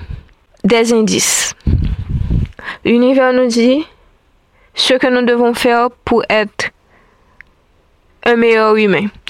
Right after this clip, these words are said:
Mais la plupart du temps, nous n'écoutons pas. Nos yeux sont fermés,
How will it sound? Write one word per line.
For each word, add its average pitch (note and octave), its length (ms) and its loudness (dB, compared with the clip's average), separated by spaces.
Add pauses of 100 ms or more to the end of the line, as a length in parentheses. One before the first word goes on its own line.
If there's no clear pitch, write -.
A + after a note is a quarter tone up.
(180)
Mais G3 120 2
la G3 100 4
plupart A#3 260 2
du A#3+ 140 0
temps, C4 160 2
nous B3+ 100 2
n'écoutons B3 440 2
pas. B3 340 2 (540)
Nos G3+ 160 4
yeux A3 240 2
sont B3 160 0
fermés, A#3+ 520 2